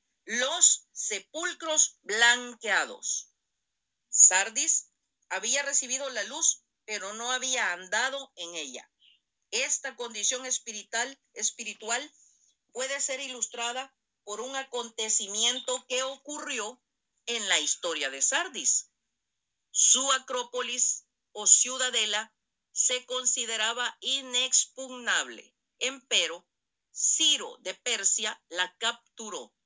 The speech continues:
no mediante un ataque frontal, sino mediante un solo soldado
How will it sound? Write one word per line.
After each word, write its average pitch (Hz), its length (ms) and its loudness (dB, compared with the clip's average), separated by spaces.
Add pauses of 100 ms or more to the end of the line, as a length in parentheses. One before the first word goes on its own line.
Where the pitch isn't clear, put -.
(440)
no 277 380 -2
mediante 302 540 0
un 233 160 -8
ataque 214 440 -6
frontal, 220 640 -6 (380)
sino 277 460 4
mediante 269 580 -2
un 302 260 -6
solo 302 480 0
soldado 226 720 -4